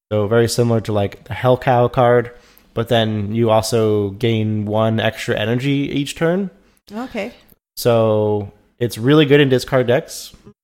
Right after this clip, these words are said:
Speaker 1: as
Speaker 2: Mm-hmm.
Speaker 1: you would expect, gi-, with, given that it does a lot of discarding.
Speaker 2: Yep.
Speaker 1: And so this card was, like, one of the decks that I'd always kinda go back to and I always enjoyed, and it's always pretty strong.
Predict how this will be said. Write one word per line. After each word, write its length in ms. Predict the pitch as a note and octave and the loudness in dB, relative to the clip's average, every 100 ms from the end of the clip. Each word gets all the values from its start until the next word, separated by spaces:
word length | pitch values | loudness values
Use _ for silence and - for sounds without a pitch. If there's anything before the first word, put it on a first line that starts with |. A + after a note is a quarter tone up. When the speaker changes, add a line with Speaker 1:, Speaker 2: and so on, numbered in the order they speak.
| - | -6
Speaker 1:
as 120 | A2+ | -4
Speaker 2:
Mm-hmm. 60 | A2+ | -2
Speaker 1:
you 60 | A#2 | 0
would 80 | |
expect, 540 | G#2+ - - C3 - - | -2 -4 -4 -4 -6 -12
gi-, 80 | A2 - | -12 -10
with, 280 | A2 - - | -14 -14 -8
given 200 | A#2 G#2 | -6 -4
that 100 | G#2 | -6
it 320 | - - - | -8 -16 -8
does 180 | G#2+ G2+ | -6 -4
a 40 | |
lot 120 | G2+ | -6
of 80 | G2+ | -6
discarding. 460 | G#2 - C3 E3 D#3 - | -6 0 2 2 -2 -12
Speaker 2:
Yep. 220 | G3+ G#3 - - - _ _ | -8 -8 -8 -16 -20 _ _
Speaker 1:
And 360 | B2 A#2 A2+ A2 | -2 0 0 -2
so 680 | - A#2+ A2+ A2 A2 G2+ - _ _ _ | 2 4 4 2 0 -4 -12 _ _ _
this 140 | C#3+ - | -4 4
card 220 | E3 D#3 | 6 6
was, 120 | C3 | 4
like, 140 | C3 | 2
one 180 | B2 C3 | 4 4
of 120 | B2+ | 4
the 60 | A#2 | 2
decks 260 | A#2+ A#2+ - | 2 0 0
that 80 | A#2 | 2
I'd 80 | |
always 320 | A2+ A#2 B2 A2+ | 2 2 2 0
kinda 200 | A#2+ A2 | -2 0
go 140 | A2+ | -2
back 300 | A2 A2 - | 0 -4 -2
to 200 | C3+ C3+ | 2 2
and 80 | A#2 | 2
I 100 | A2 | 2
always 240 | A2+ A#2 | 0 0
enjoyed, 460 | G#2+ G2 A2 A#2 B2+ | -4 -4 2 2 2
and 100 | A2+ | -2
it's 140 | G#2 | -2
always 240 | A2 A2 G#2 | -2 -2 -4
pretty 260 | - A2+ | -6 -6
strong. 500 | G2+ - G#2 A#2 D3 | -6 -4 -2 -2 -4